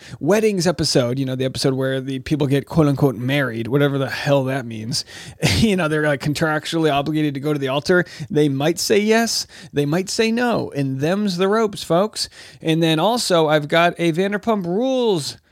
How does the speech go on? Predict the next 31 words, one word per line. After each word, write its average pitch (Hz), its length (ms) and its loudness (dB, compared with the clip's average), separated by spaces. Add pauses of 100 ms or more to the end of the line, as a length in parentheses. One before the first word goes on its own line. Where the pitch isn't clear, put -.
(160)
story 117 440 -2
to 127 140 -2
get 123 180 -2
to, 139 280 2 (200)
the 151 120 2
fallout 170 560 0
from 160 180 2
the 156 160 0
interview 156 340 -2
Howie 151 280 2
Mandel 147 400 0
did 156 200 2
with 139 140 0
Tom 147 220 0
Sandoval. 147 560 -2 (160)
Look, 180 260 2
you 185 60 0
don't 214 140 -2
even 202 180 -2
have 180 180 0
to 160 60 -6
be 156 100 2
watching 139 360 -2
the 131 80 -4
show. 127 360 -2
I 151 160 0
will 165 160 2
guide 156 400 2
you 156 80 0
through 175 340 0
it. 185 180 -2